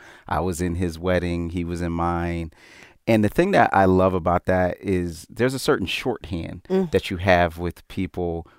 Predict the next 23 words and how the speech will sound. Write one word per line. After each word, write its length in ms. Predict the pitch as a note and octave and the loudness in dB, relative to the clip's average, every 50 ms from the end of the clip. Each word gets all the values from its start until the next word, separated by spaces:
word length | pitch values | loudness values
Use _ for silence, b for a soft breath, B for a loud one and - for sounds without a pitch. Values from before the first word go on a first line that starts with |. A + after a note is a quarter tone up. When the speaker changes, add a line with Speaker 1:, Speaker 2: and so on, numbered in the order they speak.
| b _ | b _
Speaker 1:
who 100 | - - | -4 -2
you've 240 | G2+ F2+ F2+ D#2+ E2 | 0 0 -2 -2 -2
known 380 | F2 F2 F2+ F2+ F2+ F2 E2+ | -2 0 0 0 0 0 0
that 240 | E2 E2+ E2+ - - | 0 -2 -2 -4 -4
long, 400 | D#2 D#2+ D#2+ E2+ E2+ F2 E2+ D#2 | -6 -6 -6 -6 -6 -8 -10 -10
where 380 | - F2+ F#2 F2+ E2+ F2 F2 F2+ - | -6 -4 -2 0 0 0 -2 -4 -4
a 100 | - F#2 | -6 -4
certain 400 | - - A2 G2 - F#2 F#2 F2+ | -2 -2 -2 -2 -2 -2 -2 0
look 360 | F#2 G2 G2 F#2+ - - - - | 2 2 2 2 0 -4 -10 -8
or 420 | - F#2+ F2+ F2+ F2 E2+ F2 E2+ B B B B B - | -6 -4 -2 -2 -2 -2 -2 -4 B B B B B -8
a 60 | G2 | -6
saying 400 | - - - G#2 G2 F#2+ F#2 F2+ | -4 -2 0 0 2 2 0 0
can 140 | - - F2+ | -2 -4 -4
just, 260 | E2 F2 F#2 E2+ - - - - - _ _ | -2 -2 -2 -4 -4 -8 -14 -16 -20 _ _
you 180 | - - A#2 G2+ | -8 -4 -2 -2
know, 320 | F#2 F2 F2 F2 E2+ E2 B B B B B B B B _ | -2 -2 -4 -4 -6 -10 B B B B B B B B _
there's 240 | - F#2+ G2+ F2+ F2+ | -2 0 0 2 2
a 120 | F#2 F2 F2+ | 2 2 2
unique 360 | F#2 F#2+ F#2 F#2+ G2 G2+ - | 0 0 2 2 2 0 0
joy 460 | - D#2+ F2+ G2+ G2+ F2 - - - - b b b b b b b b - | -4 -4 0 0 0 0 -2 -4 -10 -14 b b b b b b b b -6
that 160 | - - - | -4 -4 -4
comes 320 | - - G#2 F#2 F2+ F2 | 0 0 0 0 0 -2
from 500 | - - - F2 F2 E2+ E2+ E2 E2 E2 | -4 -6 -6 -4 -4 -4 -4 -6 -8 -10